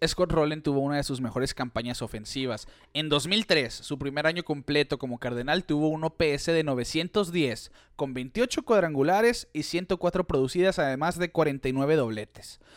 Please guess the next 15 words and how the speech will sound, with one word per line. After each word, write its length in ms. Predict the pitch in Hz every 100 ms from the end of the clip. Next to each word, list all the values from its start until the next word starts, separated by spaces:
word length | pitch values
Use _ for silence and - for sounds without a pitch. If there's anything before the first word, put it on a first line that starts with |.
| - - -
Pero 260 | - 240 208
dos 180 | 170 175
mil 160 | 208 -
cuatro 520 | 208 180 - 139 143 _ _ _ _ _
fue 440 | - - 185 196
su 240 | - - 175
mejor 340 | 156 - 147
temporada 840 | - 170 165 147 139 143 170 185 - _ _ -
en 160 | 151
general, 500 | 143 147 135 127 110 - _ _ -
pues 200 | 165 143
bateó 280 | 139 - 175
de 80 | 196
trescientos 680 | 185 - - 185 233 294 -
catorce, 640 | 160 - 147 113 - 98